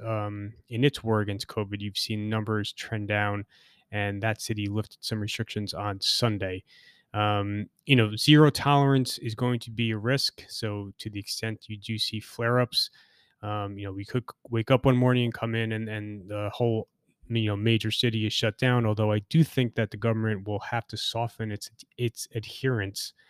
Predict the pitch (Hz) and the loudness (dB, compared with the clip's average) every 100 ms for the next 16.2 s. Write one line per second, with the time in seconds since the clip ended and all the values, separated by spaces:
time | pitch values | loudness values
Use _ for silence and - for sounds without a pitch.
0 | _ _ _ - - 127 117 107 101 110 | _ _ _ -10 -4 0 0 0 -2 -4
1 | 104 98 - - 117 - 107 110 104 98 | -4 -4 -8 -6 -6 -4 -6 -4 -4 -2
2 | - 143 - 123 117 - 110 - 123 - | 2 0 2 -2 -2 -4 -2 0 0 -2
3 | 110 104 101 117 - - - _ - _ | -4 -4 0 0 0 -6 -12 _ -20 _
4 | _ _ 113 107 104 104 101 - 123 113 | _ _ -6 -4 -4 -4 -8 -6 0 0
5 | 104 92 117 120 113 107 117 107 104 101 | 0 2 4 6 4 2 0 -2 -4 -6
6 | - - 123 117 110 107 - - _ - | -8 -2 0 0 0 -2 -4 -20 _ -20
7 | _ - 113 107 - - - 156 147 - | _ -2 0 0 -2 -4 4 6 6 2
8 | _ - 123 120 117 113 107 110 110 107 | _ -6 -2 0 2 0 -4 -2 -2 -2
9 | 104 - - 107 104 104 120 127 123 117 | -4 -8 -8 -8 -8 -4 2 2 4 2
10 | 107 110 101 - 107 104 104 110 107 104 | 0 -4 -6 -8 -8 -6 -2 0 0 -4
11 | - 104 104 98 123 135 127 113 113 104 | -8 -10 -8 -6 2 4 6 4 2 0
12 | - - _ - - 117 107 104 104 104 | -6 -10 _ -12 -8 -6 -6 -6 -6 -6
13 | 101 95 98 123 104 95 110 - 113 107 | -8 -10 -4 0 0 -2 -4 0 2 2
14 | 107 101 120 113 147 131 127 120 110 104 | 0 -4 2 8 10 10 8 4 0 -6
15 | 104 104 104 110 113 104 98 - 123 - | -6 -6 -4 -4 -4 -4 -4 -6 -6 -4
16 | 104 | -6